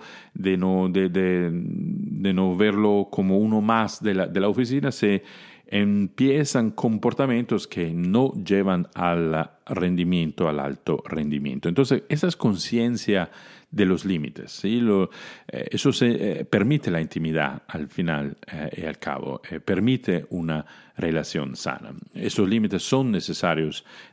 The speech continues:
en la vida de pareja, esos límites son necesarios entre padres e hijos,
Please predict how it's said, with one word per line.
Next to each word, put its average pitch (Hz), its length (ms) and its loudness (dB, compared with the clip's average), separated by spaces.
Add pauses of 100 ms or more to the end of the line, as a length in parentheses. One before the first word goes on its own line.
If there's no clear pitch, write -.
en 95 160 0
la 90 60 2
vida 85 240 0
de 78 120 0
pareja, 80 420 -2
esos 87 240 -2
límites 104 380 2
son 127 260 2
necesarios 87 680 2 (960)
entre 95 280 2
padres 87 460 2
e 98 60 0
hijos, 92 520 2